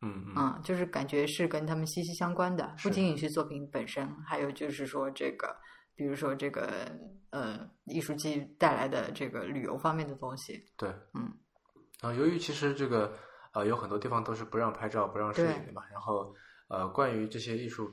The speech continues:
Speaker 1: 品的这个影像资料其实不多。
Speaker 2: 嗯。
Speaker 1: 然后就那个，我还是在说，大家可以看看那个N H K，呃，有，有极高游离子的那个，<laughs> 那个、那个视频啊，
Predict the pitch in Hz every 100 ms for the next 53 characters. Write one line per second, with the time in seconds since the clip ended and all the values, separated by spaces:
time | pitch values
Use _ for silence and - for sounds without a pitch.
0 | - - 101 - - 95 92 92 - 101
1 | 92 - 95 90 156 131 107 98 95 98
2 | 104 - - 131 156 156 - - 160 151
3 | - 95 104 98 95 101 104 98 90 90
4 | - 98 107 113 107 - 101 98 101 101
5 | 104 101 107 101 98 98 101 101 98 -
6 | 98 98 101 _ _ _ _ - 92 92
7 | 92 92 90 - 98 98 - 107 104 101
8 | 104 87 80 95 104 - 107 - - -
9 | - - - 107 98 107 101 98 107 98
10 | 90 92 - 98 101